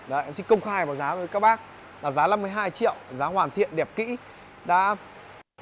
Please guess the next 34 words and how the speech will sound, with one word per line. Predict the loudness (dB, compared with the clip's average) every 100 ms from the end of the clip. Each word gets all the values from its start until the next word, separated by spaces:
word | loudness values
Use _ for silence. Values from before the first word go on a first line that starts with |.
| -20 -20 -20 -20 -20 -10 0
Thì |
các | 6
bác | 8 8
nào | 6 6 6
mà | 4
đang | 0
quan | 2 4
tâm | 8 6 4 -6
muốn | -2
đặt | -2
hàng | 2 0 0
trực | -4 0
tiếp | 0
như | 2
mẫu | 0 -2
sản | -2 -2
phẩm | -2 -2
như |
Minh | -4 -2
Cúc | -2 0
Voi, | 2 2
hàng | 0 -2
vip, | -2 -2 -6
hàng | -2
đặt | -2 0
này, | -2 -2 -10 -20 -20 -6
muốn | -4 0
tư | 2
vấn | 4 4 0 -4
và | -2
muốn | 0 -2
liên | 0
hệ, | -2 -4 -4
ờ, | -4